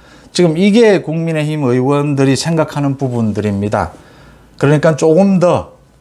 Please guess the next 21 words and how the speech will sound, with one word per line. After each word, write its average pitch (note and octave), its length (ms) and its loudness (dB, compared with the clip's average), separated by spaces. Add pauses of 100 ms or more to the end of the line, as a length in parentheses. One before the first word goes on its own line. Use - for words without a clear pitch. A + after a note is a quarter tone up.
(100)
전당대회 D3+ 540 0
시기는 C#3 420 -2
정하지 C3 380 0
않고 C3+ 560 0
있어보자. C#3+ 540 -2 (640)
주호영이 C3+ 720 2 (340)
이준석과의 C3 880 0
대화, A2+ 480 -2
물밑 C3+ 300 -2
대화를 A#2+ 340 0
하는 B2 220 0
부분을 A#2+ 280 0
지켜보자라는 A2 840 -2
것입니다. F#2+ 500 -6 (520)
조금 F3 220 0
전에 A3+ 180 4
제가 G3 200 4
경찰 E3 440 -2
조사도 E3 380 -2
이야기를 C3 400 0
했지만 A#2 500 -4